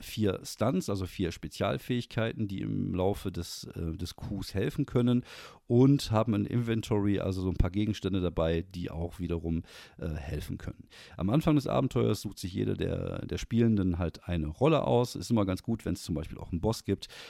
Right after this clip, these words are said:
Und hier gibt's natürlich, äh, voll auf die Klischeefresse. Hier sind natürlich die Dinger drin, die man von, von all diesen Filmen kennt. Wie gesagt, der Con-Artist, äh, der, das Genie, äh, der Greaseman,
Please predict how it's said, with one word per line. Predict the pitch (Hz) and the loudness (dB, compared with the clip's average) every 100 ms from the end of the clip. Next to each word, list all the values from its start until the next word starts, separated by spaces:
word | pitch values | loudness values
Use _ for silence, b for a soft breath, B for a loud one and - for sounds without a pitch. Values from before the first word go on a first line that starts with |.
| B | B
Und | 110 | 4
hier | 131 165 | 6 6
gibt's | 127 - - | 4 0 0
natürlich, | 113 - 131 123 - | -2 -2 -4 -6 -12
äh, | - - | -12 -12
voll | - 120 120 120 | -2 4 4 2
auf | 101 95 | -4 -6
die | - | -6
Klischeefresse. | - 101 90 87 87 - 85 85 | -4 -4 0 0 -2 -4 -8 -4
Hier | 90 104 | -2 4
sind | 117 127 | 4 4
natürlich | 117 - 107 - | 0 0 -2 -2
die | 123 | -2
Dinger | 113 110 107 | 2 2 4
drin, | 101 104 | 4 4
die | 98 | 4
man | 95 104 | 2 0
von, | - 90 90 | -2 -2 -2
von | - 82 | -2 -4
all | 73 110 | 0 0
diesen | 104 95 | 2 0
Filmen | - 95 95 | 4 4 4
kennt. | - 92 92 92 | 4 4 4 4
Wie | 92 | 0
gesagt, | 90 90 - | 0 0 -2
der | 85 | -4
Con-Artist, | - 107 - 90 - 82 - - B B B B B B | 0 0 0 -2 -2 -2 -4 -12 B B B B B B
äh, | - 101 98 | 2 4 6
der, | 110 - | 4 2
das | - - | -2 -2
Genie, | 101 123 113 107 107 107 107 | 6 10 12 12 12 10 8
äh, | - 107 104 | 6 2 2
der | 135 | 2
Greaseman, | 127 107 107 113 - 98 101 104 101 98 98 95 95 | 4 6 6 6 4 6 6 8 6 6 6 4 2